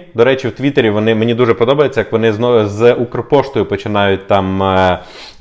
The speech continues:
е, свої якісь текстові баталії. Тож, кому буде цікаво, можете до них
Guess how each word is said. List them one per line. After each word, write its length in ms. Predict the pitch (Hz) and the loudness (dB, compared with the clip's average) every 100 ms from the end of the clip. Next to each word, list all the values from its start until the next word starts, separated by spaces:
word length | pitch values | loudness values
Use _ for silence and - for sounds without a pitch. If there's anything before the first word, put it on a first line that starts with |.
| 95 | 0
е, 200 | 95 95 | 0 0
свої 440 | - 113 110 117 | -2 -2 0 2
якісь 500 | 113 107 113 104 - | 2 0 -6 -6 -4
текстові 600 | 107 98 131 120 - 110 | -4 0 -2 -2 -4 -2
баталії. 640 | 107 110 156 196 175 143 139 - - | 0 2 2 2 2 0 -2 -10 -8
Тож, 140 | 107 | -6
кому 200 | - 120 | -4 -4
буде 200 | 120 110 | -2 -4
цікаво, 360 | 107 - 135 110 | -4 0 0 2
можете 280 | 110 107 | 0 -2
до 120 | 98 | -4
них 120 | 101 | -4